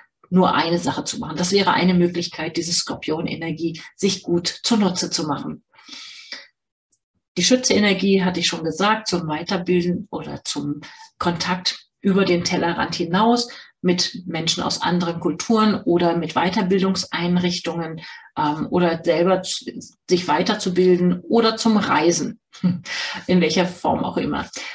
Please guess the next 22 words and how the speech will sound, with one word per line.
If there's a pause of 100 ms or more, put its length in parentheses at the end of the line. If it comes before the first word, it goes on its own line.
(120)
Und
dann
am
Wochenende
haben
wir
Steinbock-Energie. (520)
Ähm, (720)
das
ist
eine
Erdenergie,
also
das
Wochenende (120)
gerne
nutzen
für
konkrete,
praktische, (220)
pragmatische
Sachen.